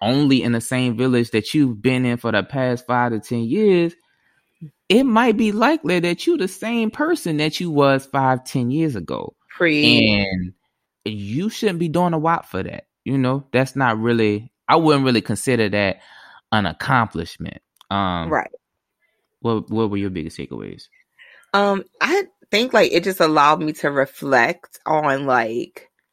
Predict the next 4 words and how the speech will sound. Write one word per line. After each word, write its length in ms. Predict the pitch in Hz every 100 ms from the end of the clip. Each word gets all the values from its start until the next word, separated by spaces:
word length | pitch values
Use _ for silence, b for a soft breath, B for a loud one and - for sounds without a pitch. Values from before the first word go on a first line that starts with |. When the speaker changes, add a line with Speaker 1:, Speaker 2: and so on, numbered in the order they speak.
| _ _ _
Speaker 2:
how 920 | - 170 151 151 151 151 151 139 127 -
God 340 | 123 127 131
has, 260 | 151 143 139
like, 440 | 139 123 120 -